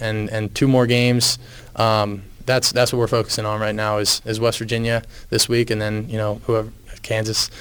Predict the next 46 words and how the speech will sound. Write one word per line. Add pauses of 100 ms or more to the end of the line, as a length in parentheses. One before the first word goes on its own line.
(220)
You
know,
we
like
to
play
one
game
at
a
time,
so
I
like
to
say,
you
know,
we
don't,
don't
even
wanna
get
there.
So, (400)
you
know,
we're
gonna
focus
on
West
Virginia
this
week,
get
the
win,
and, (340)
and
then,
uh,
I
guess
we'll,